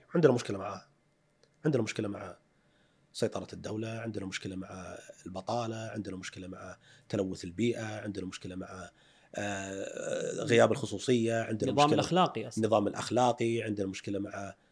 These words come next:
Speaker 1: ما يتكلم الآن عن، عن، آه، عن المسألة الجنسية، الجندرية، غيرها من المشاكل الأخلاقية. إعلام، الخصوصية، الملكية الفكرية، الخصوصية الإنترنت، كل هذه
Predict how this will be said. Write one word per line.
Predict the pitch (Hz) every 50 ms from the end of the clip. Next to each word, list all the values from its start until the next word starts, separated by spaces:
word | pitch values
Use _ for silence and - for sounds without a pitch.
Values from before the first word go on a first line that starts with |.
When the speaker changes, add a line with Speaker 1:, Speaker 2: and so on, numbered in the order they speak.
| _ _ _ _ - -
Speaker 1:
ما | 175 - - - - 110 107
يتكلم | 107 104 - - - 110 104 104 101
الآن | 104 117 113 101
عن، | - - 95 92 90 - _ _ _ _ _ _ -
عن، | - 110 110 101 98 95 92 92 92
آه، | 90 90 90 - - - - - - - - - _ _ _ -
عن | - 117 131
المسألة | 123 113 120 - - - - - - - - - - - - 123
الجنسية، | 113 104 110 110 95 - - 123 117 110 117 113 110 110 110 107 107
الجندرية، | 107 95 95 98 107 104 101 98 104 104 117 127 113 110 113 110 113 - - _ _ - - - - -
غيرها | 160 175 180 156
من | 135
المشاكل | 131 143 - - 156 131 - -
الأخلاقية. | - - - 113 107 - - 120 110 101 104 - _ _ _ _ _ _ _ _ _ _ _ _ _ _ _ _ -
إعلام، | 127 107 113 107 110 117 120 127 123 123 123 120 120 120 120 117
الخصوصية، | 110 - 127 123 - 123 113 - - 120 117 113 113 110 107 - - - - - - - -
الملكية | 127 127 120 - 131 123 123
الفكرية، | 117 - 120 - 127 120 117 117 113 117 117 117 117
الخصوصية | 113 117 127 117 - - - - 120 113 131
الإنترنت، | 123 123 117 117 - 123 120 117 117 117 117 117 117 - - - _ - _ -
كل | - 226 190
هذه | 208 202 170 175 170